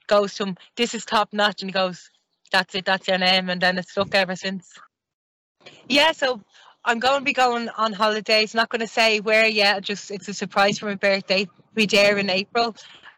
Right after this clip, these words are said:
And gonna be shooting a music video over there for my track Unbreakable. So there's a couple of tracks there on the Spotify. It's under Top Notch two six.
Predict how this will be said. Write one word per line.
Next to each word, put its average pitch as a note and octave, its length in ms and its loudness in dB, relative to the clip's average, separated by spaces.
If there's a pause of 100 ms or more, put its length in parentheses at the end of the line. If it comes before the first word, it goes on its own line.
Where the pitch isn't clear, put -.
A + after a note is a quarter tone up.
(240)
And F#3+ 380 2
gonna G#3+ 140 -4
be F#3+ 60 -6
shooting G#3 240 -2
a - 20 -4
music G3+ 300 0
video G3 260 2
over G#3 340 2
there F#3+ 440 0 (340)
for F#3+ 320 2
my F#3+ 240 2
track G3 380 -2
Unbreakable. G#3 680 -2 (360)
So G#3 360 0
there's G3+ 160 0
a G3+ 40 -12
couple A#3 260 -6
of A3 80 -4
tracks - 380 -2
there G3+ 220 0
on G3 140 -2
the F3+ 80 -12
Spotify. F#3+ 680 -2 (260)
It's F#3+ 180 -6
under G3+ 180 -2
Top G3+ 300 -2
Notch F#3+ 400 0
two G3+ 200 0
six. - 480 -8